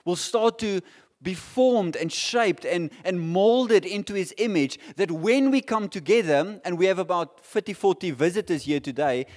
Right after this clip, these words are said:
and you guys walked in here, you didn't really know what to expect, but you know what you should actually expect. And hopefully you become a part of this, and then when other visitors come, they should expect this of you. If you've seen the church, you've seen Jesus. You've seen the love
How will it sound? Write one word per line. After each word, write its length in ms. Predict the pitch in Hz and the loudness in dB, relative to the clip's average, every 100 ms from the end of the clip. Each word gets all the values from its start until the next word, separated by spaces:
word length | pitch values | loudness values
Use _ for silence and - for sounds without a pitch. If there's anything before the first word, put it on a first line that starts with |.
| - 170 | -18 -10
and 120 | 175 | -6
you 120 | 214 | -2
guys 240 | 277 220 | -2 -2
walked 300 | 156 185 185 | 2 0 0
in 80 | 196 | -4
here, 360 | 175 180 175 165 - - | 2 4 4 2 -8 -12
you 120 | 175 | 0
didn't 340 | 180 226 180 | 0 0 -2
really 220 | 170 190 | -4 -4
know 180 | 170 170 | 0 0
what 220 | 170 165 | 2 0
to 100 | - | -2
expect, 560 | 165 - - 196 175 - - _ _ _ | -4 -6 -4 -2 -2 -4 -20 _ _ _
but 280 | 190 190 - - | -2 -2 -8 -10
you 100 | 190 | 0
know 140 | 254 | 4
what 180 | 254 240 | 4 2
you 60 | 202 | -4
should 260 | - 240 | 0 0
actually 380 | 175 160 - 151 | 0 -2 -2 -2
expect. 500 | - - 110 92 - - _ _ _ _ _ - | -2 -2 -2 -2 -14 -20 _ _ _ _ _ -4
And 120 | 143 | 2
hopefully 340 | 196 - 220 | 2 2 -4
you 100 | 180 | -2
become 300 | 160 156 170 | -4 -4 -4
a 40 | 160 | -2
part 320 | 202 185 190 | 0 2 2
of 120 | 151 | 2
this, 240 | 127 123 - - | 0 -2 -6 -12
and 100 | 151 | -6
then 140 | 151 | -4
when 140 | 151 147 170 | -4 -4 -4
other 220 | 233 226 | -2 -2
visitors 520 | 143 139 131 139 127 | 0 -2 -4 -10 -8
come, 280 | - 131 123 | -2 -2 0
they 140 | 139 | -2
should 200 | 175 175 | -2 -2
expect 360 | 156 - 147 120 | -4 -2 -6 -4
this 140 | 131 | -4
of 160 | 135 113 | -4 -2
you. 300 | 127 95 98 _ _ _ _ - | -2 -2 -6 _ _ _ _ -4
If 160 | 151 | -4
you've 100 | 165 | -4
seen 300 | 156 - 240 | -6 -4 -2
the 80 | 208 | -2
church, 340 | - 190 156 143 | -2 -2 -2 -4
you've 120 | - | -8
seen 240 | 143 127 | -4 -4
Jesus. 500 | 117 127 98 90 - _ _ _ _ _ _ | -2 -6 -8 -16 -20 _ _ _ _ _ _
You've 140 | 175 170 | -4 -2
seen 360 | - 269 262 | 2 4 6
the 80 | 208 | 6
love 500 | 175 220 135 101 - | 6 6 4 -2 -14